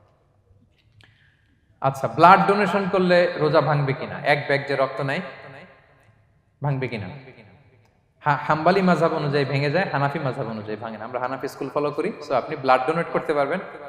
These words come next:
ভাঙবে না। তবে অনেক ব্লাড ডোনেট করার কারণে যদি আপনি অসুস্থ হয়ে যান,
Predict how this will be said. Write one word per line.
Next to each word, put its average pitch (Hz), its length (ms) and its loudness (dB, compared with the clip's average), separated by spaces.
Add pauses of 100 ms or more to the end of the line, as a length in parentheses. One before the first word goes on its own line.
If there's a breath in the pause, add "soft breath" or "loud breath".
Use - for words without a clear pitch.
(120)
ভাঙবে 127 240 -4
না। 107 80 -6
তবে 180 340 6 (520)
অনেক 175 260 2
ব্লাড 165 260 8
ডোনেট 170 240 2
করার 165 160 6 (100)
কারণে 170 220 6
যদি 160 120 2
আপনি 170 180 2
অসুস্থ 180 340 2
হয়ে 175 200 8
যান, 160 220 2